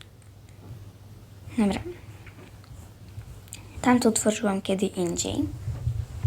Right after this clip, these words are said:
Dobra. To możemy ubrać ją w ten s-,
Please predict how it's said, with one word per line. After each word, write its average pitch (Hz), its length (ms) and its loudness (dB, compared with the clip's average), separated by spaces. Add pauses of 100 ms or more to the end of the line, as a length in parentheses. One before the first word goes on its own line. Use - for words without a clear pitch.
(1700)
Dobra. 202 580 10 (2750)
To 233 200 12 (340)
możemy 277 680 10 (640)
ubrać 226 760 8
ją 208 400 10
w 294 100 2
ten 208 320 4
s-, - 260 2